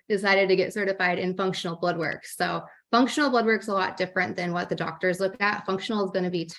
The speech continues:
tighter ranges. Functional is gonna point to optimal instead of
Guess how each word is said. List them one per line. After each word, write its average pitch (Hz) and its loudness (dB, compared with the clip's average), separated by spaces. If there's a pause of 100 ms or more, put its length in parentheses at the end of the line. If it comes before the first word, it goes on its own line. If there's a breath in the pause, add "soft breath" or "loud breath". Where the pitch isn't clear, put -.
(120)
tighter 180 0
ranges. 185 -2 (320 loud breath)
Functional 294 2
is 254 -6
gonna 226 0
point 202 -4
to 202 -2
optimal 208 -2
instead 185 0
of 165 -4